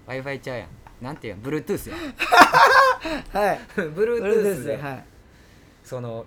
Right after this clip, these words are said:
Speaker 1: イヤホン。
Speaker 2: はいはい。
Speaker 1: あの、コードレスやん。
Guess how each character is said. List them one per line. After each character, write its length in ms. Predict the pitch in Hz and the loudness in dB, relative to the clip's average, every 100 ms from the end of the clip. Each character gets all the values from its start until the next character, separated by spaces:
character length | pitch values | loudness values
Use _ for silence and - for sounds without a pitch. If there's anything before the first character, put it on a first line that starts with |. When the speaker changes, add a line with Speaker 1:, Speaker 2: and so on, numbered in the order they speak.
| 175 | -6
Speaker 1:
イ 80 | 165 | -4
ヤ 100 | 123 | -4
ホ 120 | 113 | -8
ン。 140 | 98 - _ | -16 -20 _
Speaker 2:
は 120 | 202 185 | -4 -4
い 40 | |
は 100 | 135 | -6
い。 20 | 82 - - | -16 -20 -10
Speaker 1:
あ 100 | 131 | -8
の、 260 | 120 117 - - - _ - _ _ _ - | -8 -10 -12 -20 -20 _ -20 _ _ _ -2
コ 160 | 247 | 0
ー 40 | 220 | 2
ド 140 | 135 | 2
レ 100 | 156 196 | 0 0
ス 160 | 165 | -6
や 80 | |
ん。 20 | - | -10